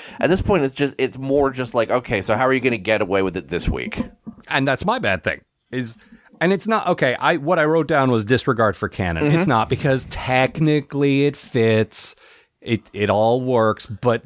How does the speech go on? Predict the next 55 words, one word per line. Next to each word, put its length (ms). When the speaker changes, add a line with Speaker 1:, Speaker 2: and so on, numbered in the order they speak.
Speaker 1:
No, 280
well, 200
Speaker 2:
walking, 520
Speaker 1:
my 140
good, 100
Speaker 2:
walking 160
Speaker 1:
like 120
Speaker 2:
between 80
Speaker 1:
I 60
was 80
Speaker 2:
the 20
Speaker 1:
saying 80
Speaker 2:
raindrops 260
is 120
an 80
excellent 360
thing. 300
Speaker 1:
Well, 160
Speaker 2:
Like, 140
Speaker 1:
li-, 60
Speaker 2:
that's 120
Speaker 1:
like 80
Speaker 2:
a 20
Speaker 1:
I 60
Speaker 2:
good 60
Speaker 1:
was 320
saying 240
in 80
my, 140
in 200
my, 380
in 120
my 120
s-, 340
summary, 400
the, 360
like, 280
the 80
thing 240
is, 200
the 100
concept's 380
good 160
enough 260
that, 160
like, 380
I 80
don't 220
care 400
about, 440
like, 320
like, 320
the 80
canon 320
w-, 200